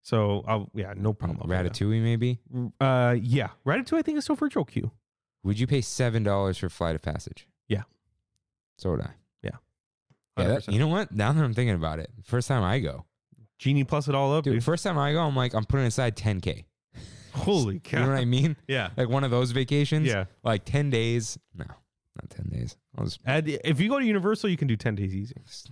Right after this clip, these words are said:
Speaker 2: Dude, forget Universal.
Speaker 1: Don't ever forget Universal.
Speaker 2: Whatever. As much as I like Harry Potter, like, I don't care. Um,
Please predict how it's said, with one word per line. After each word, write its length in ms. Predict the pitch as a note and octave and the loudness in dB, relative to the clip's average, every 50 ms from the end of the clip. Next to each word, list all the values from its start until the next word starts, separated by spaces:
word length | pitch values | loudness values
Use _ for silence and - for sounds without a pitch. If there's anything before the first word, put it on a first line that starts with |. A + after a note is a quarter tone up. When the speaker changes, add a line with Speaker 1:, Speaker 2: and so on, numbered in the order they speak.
| - - - | -18 -16 -16
Speaker 2:
Dude, 180 | - - - - | -16 -16 -16 -18
forget 260 | - - C#3+ B2 A2+ | -18 -12 -8 -6 -6
Universal. 440 | F2+ D#2 D2+ C#2 - - - - - A#2 A2+ _ _ _ _ _ _ _ _ _ _ _ _ _ _ _ _ _ _ _ _ _ _ _ _ - | -6 -6 -8 -10 -10 -12 -14 -14 -16 -20 -20 _ _ _ _ _ _ _ _ _ _ _ _ _ _ _ _ _ _ _ _ _ _ _ _ -4
Speaker 1:
Don't 200 | - C3+ C3 C3 | 0 0 2 2
ever 160 | B2 G#2+ F#2+ | 2 0 -2
forget 340 | F2+ - G2+ F#2+ G2 G#2+ - _ - - _ _ | -4 -6 -6 -6 -6 -8 -10 _ -18 -20 _ _
Universal. 520 | - G#2+ G2+ F#2 G2+ G#2+ G2+ - - - - - - _ _ | -2 0 0 0 -2 -4 -6 -6 -6 -8 -8 -10 -16 _ _
Speaker 2:
Whatever. 400 | - - - G1+ G1+ G#1+ - - _ _ _ _ _ _ _ _ _ _ _ _ _ _ _ _ _ _ - - | -20 -20 -20 -18 -18 -18 -20 -20 _ _ _ _ _ _ _ _ _ _ _ _ _ _ _ _ _ _ -20 -20
As 160 | - - - | -20 -14 -6
much 220 | - A2+ A#2+ A2 - | -2 0 0 0 0
as 80 | G#2+ | 0
I 120 | G#2 G#2 G2+ | 2 2 2
like 120 | G2 F2+ | 0 0
Harry 220 | - F#2+ F2+ E2+ D#2 | 0 -2 -2 -2 -2
Potter, 360 | - - - - - - - - | -6 -10 -14 -12 -12 -12 -12 -12
like, 140 | - - - B1+ _ _ _ _ | -10 -10 -10 -12 _ _ _ _
I 180 | - - - - - | -20 -20 -20 -20 -20
don't 140 | - - - | -20 -20 -20
care. 200 | - - - _ _ _ _ _ _ _ _ _ _ _ _ _ _ _ _ _ - | -20 -20 -20 _ _ _ _ _ _ _ _ _ _ _ _ _ _ _ _ _ -4
Um, 840 | - F#2+ G2 G2+ G2+ G#2 G2+ G2+ G2 G2 G2 G2+ G2+ F#2+ F#2 F#2 | -2 0 2 2 2 2 2 2 2 4 4 4 2 2 2 0